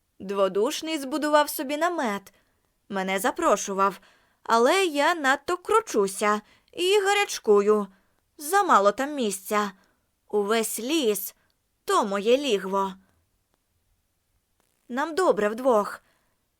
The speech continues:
Мене йому достатньо. Я це знаю. Байдуже, що дводушний відмовляється йти на лови, збирати ягід, їсти сире м'ясо.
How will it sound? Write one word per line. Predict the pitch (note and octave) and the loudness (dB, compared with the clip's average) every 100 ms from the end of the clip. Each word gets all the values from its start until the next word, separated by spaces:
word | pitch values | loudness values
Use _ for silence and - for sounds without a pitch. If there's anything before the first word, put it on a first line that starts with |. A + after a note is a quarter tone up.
| - | -12
Мене | G3 G3 G#3 | -8 -4 0
йому | G#3 G#3+ A3 | 0 0 2
достатньо. | D4 - D4+ D4 G#3+ G3+ G3 F#3+ _ _ _ _ | 0 2 0 0 -2 -4 -4 -8 _ _ _ _
Я | G3 G3 | -2 -2
це | F#3+ A3 | -2 -4
знаю. | A#3+ C#4+ B3+ G3 G3+ F#3+ _ _ _ _ _ _ | -4 -4 -2 -2 -4 -6 _ _ _ _ _ _
Байдуже, | - D4 F#4 A3 G#3 G#3 | 0 2 4 4 2 2
що | G3+ - G#3+ | -2 -2 0
дводушний | G3+ G#3 F#3+ C4+ D#4 B3+ G#3+ F#3+ - _ _ | 2 0 2 0 -2 -4 -4 -6 -12 _ _
відмовляється | G3+ F#3+ G3 F#3+ F#3 F#3+ G#3+ - | -2 -2 0 0 2 2 2 0
йти | E4 F4 - G#3 | -4 -2 0 0
на | G#3 | 2
лови, | B3+ A3+ G3 G3+ F#3+ - _ _ _ _ _ | 4 4 2 0 -4 -12 _ _ _ _ _
збирати | F#3+ F#3 G3+ G#3 G#3 | -6 4 4 4 0
ягід, | G3 G3+ A#3+ A#3+ G#3 G#3+ - _ _ - | 0 4 4 4 2 -2 -6 _ _ -12
їсти | G3 G3 F#3+ A3+ | -4 -4 -2 -4
сире | A3 B3 D#4+ | -2 0 -2
м'ясо. | F#4 E4 C#4+ D4+ D#4 D4+ | -2 0 0 0 -4 -4